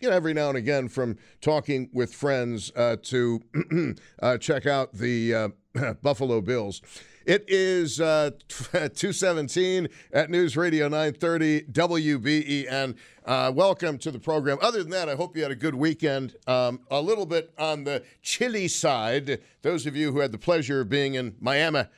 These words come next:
last weekend know that, uh, this ain't Miami. That's, uh, that's for sure.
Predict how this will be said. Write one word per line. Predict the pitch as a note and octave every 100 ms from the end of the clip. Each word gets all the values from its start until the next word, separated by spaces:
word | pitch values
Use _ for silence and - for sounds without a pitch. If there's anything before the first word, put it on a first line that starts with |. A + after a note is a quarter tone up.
| _
last | A#2+ E3+ -
weekend | C3 A#2+ C3 A#2+ A#2 -
know | A#2 C3+ C3+ B2+
that, | A#2+ - - A#2+
uh, | A#2 A#2 -
this | B2+ B2
ain't | C#3+ C#3
Miami. | B2+ B2+ D3 C#3 A#2+
That's, | A2 C3 - B2+
uh, | A#2+
that's | A2+ C#3
for | - A2+
sure. | - G#2 A#2